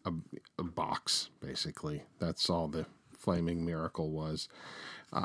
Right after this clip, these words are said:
I actually like the box appearance. I've never seen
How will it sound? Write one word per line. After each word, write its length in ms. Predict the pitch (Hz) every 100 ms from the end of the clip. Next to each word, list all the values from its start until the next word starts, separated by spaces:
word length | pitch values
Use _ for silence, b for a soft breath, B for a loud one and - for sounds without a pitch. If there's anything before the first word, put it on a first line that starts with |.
| -
I 140 | 135
actually 240 | 277 - 160
like 320 | 117 160 -
the 80 | 95
box 480 | 90 92 127 -
appearance. 800 | - 92 110 95 90 113 - -
I've 200 | 95 95
never 300 | 110 117 113
seen 480 | - - 123 110 107